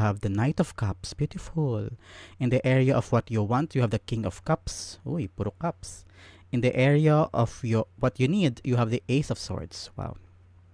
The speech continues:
In the area of what's affecting your current energy, you have the Page of Cups. Beautiful.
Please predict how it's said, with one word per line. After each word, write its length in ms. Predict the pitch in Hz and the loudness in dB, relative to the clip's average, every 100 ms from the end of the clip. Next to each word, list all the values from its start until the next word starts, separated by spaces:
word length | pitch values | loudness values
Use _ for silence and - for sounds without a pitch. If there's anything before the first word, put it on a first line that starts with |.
| _ _ _ - - | _ _ _ -18 -4
In 60 | 120 | -2
the 120 | - | 2
area 300 | 127 131 127 | 4 6 4
of 100 | 117 | 2
what's 140 | 123 | -2
affecting 480 | - - - - 147 | -2 0 0 0 0
your 120 | 120 | 0
current 380 | - 113 104 101 | -2 -2 -2 -4
energy, 400 | - 107 123 117 | -4 -2 -4 -2
you 80 | 139 | 0
have 100 | 127 | 0
the 100 | 107 | 0
Page 280 | - 151 156 | 0 2 2
of 140 | 156 | -2
Cups. 200 | - - | -2 -4
Beautiful. 840 | - 175 - 202 202 185 165 131 | -2 -2 0 -2 2 2 2 0